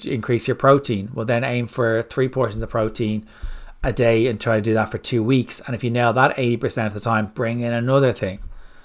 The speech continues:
And if you're trying to reduce your sleep, well, why not say, "You're right, I'm having to cut off a bedtime and stick that for two weeks and see how you go." But that's not sexy enough. People want these dramatic changes. People want these, uh, dramatic, uh, realizations that they can't stick to.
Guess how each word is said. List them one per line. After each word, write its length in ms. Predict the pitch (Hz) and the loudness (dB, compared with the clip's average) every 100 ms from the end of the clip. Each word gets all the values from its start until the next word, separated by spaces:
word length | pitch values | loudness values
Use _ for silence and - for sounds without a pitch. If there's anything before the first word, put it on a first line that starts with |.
| - - - - | -20 -20 -14 -2
And 100 | 120 | 0
if 80 | 123 | 2
you're 80 | |
trying 240 | 120 131 123 | 4 4 4
to 100 | 123 | 2
reduce 380 | 113 117 113 113 | 2 2 2 -2
your 80 | |
sleep, 460 | 104 - 165 156 - | -4 0 2 0 0
well, 180 | 127 117 | 0 2
why 220 | 117 120 | 4 4
not 160 | 117 - | 2 2
say, 240 | 127 120 | 2 4
"You're 120 | 113 | 4
right, 120 | 113 | 2
I'm 100 | 110 | 2
having 160 | 110 113 | 0 0
to 60 | 107 | -2
cut 260 | - 120 | 0 4
off 180 | 113 110 | 4 4
a 60 | 104 | 2
bedtime 460 | 110 110 113 107 | 2 2 2 0
and 100 | 104 | -2
stick 220 | - 113 | -4 -4
that 240 | - 151 127 | 4 4 4
for 100 | 120 | -4
two 220 | 117 98 | -2 -4
weeks 300 | 92 - - - - - | -4 -10 -18 -18 -18 -10
and 100 | 107 | -4
see 200 | - 117 | 0 2
how 60 | |
you 140 | 110 101 | 4 2
go." 300 | 117 98 - _ _ - - - | 0 -2 -6 _ _ -20 -20 -6
But 100 | - | -2
that's 280 | 123 147 - | 4 4 2
not 200 | 147 117 | -2 0
sexy 380 | - 143 - 139 | 2 2 0 -4
enough. 320 | 104 - - | -4 -8 -8
People 260 | 127 131 143 | -4 2 4
want 260 | 135 131 | 4 2
these 180 | 131 110 | -2 -2
dramatic 600 | - 110 117 120 131 120 | -2 -2 0 2 2 0
changes. 460 | - 120 123 104 92 | -2 0 0 -2 -4
People 300 | 135 123 117 | -2 2 2
want 240 | 120 117 | 2 0
these, 180 | 120 117 | 0 0
uh, 60 | 104 - - | -4 -8 -4
dramatic, 560 | 117 113 117 131 - - - | 0 0 2 2 0 -6 -4
uh, 260 | 127 117 - - - - | -2 -2 -4 -14 -14 0
realizations 640 | 131 120 110 117 120 110 | 4 4 6 4 2 -2
that 100 | 110 | -2
they 100 | 113 | -4
can't 300 | - 117 113 | -2 -2 -2
stick 240 | - 127 - | -2 -2 -4
to. 180 | - | -10